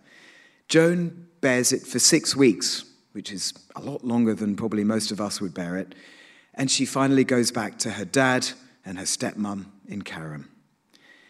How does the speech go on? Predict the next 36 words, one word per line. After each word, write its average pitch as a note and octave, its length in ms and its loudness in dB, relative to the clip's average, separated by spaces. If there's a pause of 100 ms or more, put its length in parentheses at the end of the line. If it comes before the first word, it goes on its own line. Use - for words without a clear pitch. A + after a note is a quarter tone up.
(140)
But F#3 120 6
then A3+ 320 8
a D#3+ 60 2
bit G#3 160 0
of G#3 100 -4
luck. D3+ 360 -4 (760)
Joan G3+ 260 8
gets E3+ 240 2
a C#3 40 -2
job A2 280 2
as A#2+ 100 -4
a B2+ 60 -6
playground B2 720 2
leader F#2+ 480 0
in B2+ 160 -4
Carlton, D#3 680 -8 (480)
on C3+ 120 4
the C#3+ 60 4
corner C3+ 300 6
of A#2+ 120 4
Rathdown A#2+ 680 -4
and B2+ 200 -4
Newry C3+ 360 2
Street. D#2 460 -4 (460)
There's D#3 200 6
a E3+ 60 2
still B3 280 6
apart C3 360 4
there B2+ 160 4
now C#3+ 240 6
if A2 200 0
you A#2+ 120 6
ever A2+ 200 0
go A#2+ 200 2
that G#2 180 -2
way. G#2+ 300 2